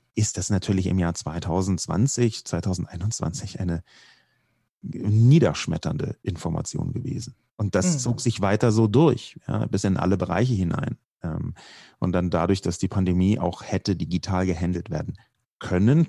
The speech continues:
Speaker 1: zum Beispiel Stichwort digitaler Impfausweis, hat man auch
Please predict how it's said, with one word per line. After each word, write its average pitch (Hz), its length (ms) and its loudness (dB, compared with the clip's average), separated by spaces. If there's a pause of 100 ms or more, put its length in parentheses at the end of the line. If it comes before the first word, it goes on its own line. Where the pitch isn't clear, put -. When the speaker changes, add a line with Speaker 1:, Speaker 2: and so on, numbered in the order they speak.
Speaker 1:
zum - 140 -2
Beispiel - 260 -8
Stichwort - 480 -8 (440)
digitaler 82 480 -4
Impfausweis, 87 800 -4 (760)
hat - 200 -4
man 107 120 2
auch 110 280 0